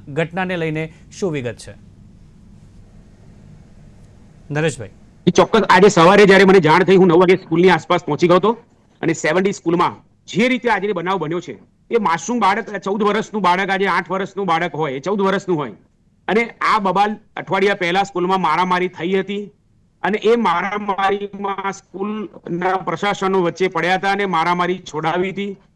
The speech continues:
Speaker 2: આ ગંભીર ઘટનાઓ તે છતાંય પણ સ્કૂલે કોઈ પણ બાળકને કે જેને મારવાનો પ્રયાસ કર્યો છે, એ બાળકને બી સમજાવવાની કોઈ પ્રયત્ન કરી નથી અને એ જે બાળકે માર્યું છે, એના પિતા બી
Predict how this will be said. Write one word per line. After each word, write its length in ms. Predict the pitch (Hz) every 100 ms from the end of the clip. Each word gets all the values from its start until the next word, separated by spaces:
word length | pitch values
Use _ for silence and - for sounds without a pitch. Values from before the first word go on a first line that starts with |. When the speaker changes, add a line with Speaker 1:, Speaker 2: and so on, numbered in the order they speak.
| _ -
Speaker 2:
આ 100 | 196
ગંભીર 640 | 160 160 156 160 254 269 - _ -
ઘટનાઓ 420 | 175 202 226 233
તે 240 | 233 233 180
છતાંય 240 | 202 226 233
પણ 240 | 240 208
સ્કૂલે 560 | - 190 214 226 226 - _ _ _
કોઈ 140 | 190 214
પણ 200 | 233 240
બાળકને 580 | 196 208 214 214 143 - _ _ _ 185
કે 60 |
જેને 180 | 180 208
મારવાનો 540 | 190 165 170 196 220
પ્રયાસ 460 | 220 - 190 220 -
કર્યો 180 | 220 220
છે, 40 |
એ 100 | 208
બાળકને 360 | 190 175 190 208
બી 80 | 214
સમજાવવાની 480 | 170 160 196 208
કોઈ 160 | 202 202
પ્રયત્ન 380 | 190 180 180 185
કરી 220 | 185 190
નથી 280 | 185 190 226 - _ -
અને 160 | 185
એ 160 | 196 202
જે 140 | 190
બાળકે 340 | 196 156 196 214
માર્યું 380 | 185 151 208 190
છે, 100 | 208
એના 200 | 160 185
પિતા 320 | 180 185 220
બી 180 | 214